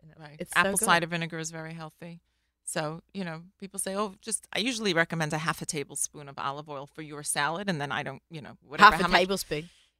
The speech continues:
Speaker 2: Half a tablespoon
Speaker 1: I'm
Speaker 2: is
Speaker 1: thinking two
Speaker 2: <laughs> Yeah.
Speaker 1: tablespoons.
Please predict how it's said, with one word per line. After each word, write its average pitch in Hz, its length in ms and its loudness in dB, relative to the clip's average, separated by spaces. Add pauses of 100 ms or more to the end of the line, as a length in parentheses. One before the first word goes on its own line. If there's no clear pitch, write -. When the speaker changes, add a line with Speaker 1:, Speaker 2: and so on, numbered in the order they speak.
(100)
Speaker 2:
Half 196 200 -6
a - 40 -14
tablespoon 214 760 2
Speaker 1:
I'm - 80 8
Speaker 2:
is 381 60 2
Speaker 1:
thinking 269 260 4
two 247 200 6
Speaker 2:
<laughs> - 0 -
Yeah. 302 60 6
Speaker 1:
tablespoons. 269 880 2